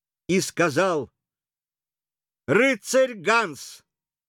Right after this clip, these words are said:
ты настоящая баба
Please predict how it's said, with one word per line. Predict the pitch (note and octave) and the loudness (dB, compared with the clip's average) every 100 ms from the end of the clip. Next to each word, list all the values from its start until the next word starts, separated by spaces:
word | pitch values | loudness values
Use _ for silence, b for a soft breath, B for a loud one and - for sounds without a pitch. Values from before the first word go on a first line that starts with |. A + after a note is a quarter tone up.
| _ | _
ты | C#4 D4 G#3 - _ _ _ _ _ _ | 2 2 2 -6 _ _ _ _ _ _
настоящая | G2+ G#3+ A3 - - A#3 A#3 C4 A#3+ - - B3 B3 | -2 0 -2 -6 -2 0 2 2 0 -6 -2 0 2
баба | G#3 B2+ A#2+ A#3+ C4 G#3+ E3 | -2 -12 -2 0 2 0 -4